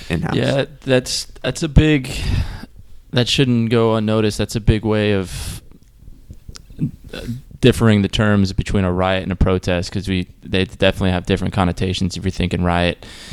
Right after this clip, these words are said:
Speaker 2: thinking type, illegal types, types of activities, you're thinking looting, uh, setting fires, stuff like that. But you can have a protest that's peaceful, and from what I understand, that's what's happening in Hong Kong.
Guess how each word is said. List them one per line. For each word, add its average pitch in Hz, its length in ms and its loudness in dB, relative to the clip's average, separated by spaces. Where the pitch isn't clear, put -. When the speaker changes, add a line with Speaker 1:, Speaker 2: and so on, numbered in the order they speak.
Speaker 2:
thinking 90 440 0
type, 90 260 2
illegal 98 420 2
types, - 400 -2
types 98 320 2
of 92 80 -2
activities, 95 800 2
you're 95 100 -6
thinking 90 540 -2
looting, 92 580 2
uh, 92 160 -8
setting 95 280 0
fires, 92 460 2
stuff - 320 2
like 92 180 2
that. 101 360 2
But 95 260 2
you 104 80 -4
can 98 140 -2
have 95 160 0
a 92 40 -2
protest 95 680 2
that's 101 240 -2
peaceful, 107 560 2
and 98 280 -4
from 95 160 -2
what 92 120 2
I 92 60 2
understand, 92 380 -2
that's 87 200 -4
what's 92 180 -2
happening 92 380 0
in 90 80 -2
Hong 90 200 -2
Kong. 92 340 -2